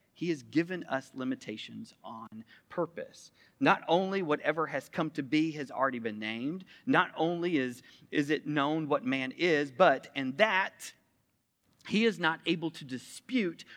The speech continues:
with one stronger than he. Okay?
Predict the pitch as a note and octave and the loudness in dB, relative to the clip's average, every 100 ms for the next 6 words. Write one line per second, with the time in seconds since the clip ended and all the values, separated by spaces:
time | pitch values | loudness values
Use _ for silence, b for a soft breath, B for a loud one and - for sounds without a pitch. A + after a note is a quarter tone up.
0 | B E3+ C#3 D#3+ E3+ F3 - - - D#3 | B -2 0 0 0 -4 -10 -12 -4 0
1 | C#3 D3+ C#3+ D3+ D3 C3 C3 B2+ B2+ C3+ | 0 0 0 -2 -2 -4 -4 -2 -6 -8
2 | _ - - G#3+ B2 D#2+ - _ _ - | _ -8 -2 0 0 -4 -16 _ _ -8
3 | - D#3+ A#3 | 0 2 2